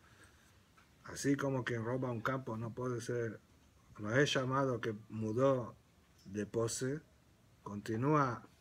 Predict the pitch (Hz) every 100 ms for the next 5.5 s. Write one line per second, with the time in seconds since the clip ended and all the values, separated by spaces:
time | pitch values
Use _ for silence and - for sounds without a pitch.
0 | - 104 120 117 117 135 131 110 107 120
1 | 135 127 120 123 117 139 160 180 131 123
2 | 160 156 160 170 170 151 135 - 117 104
3 | 113 - - - - - - - - 107
4 | 120 151 185 156 165 160 151 147 139 123
5 | 139 135 135 139 147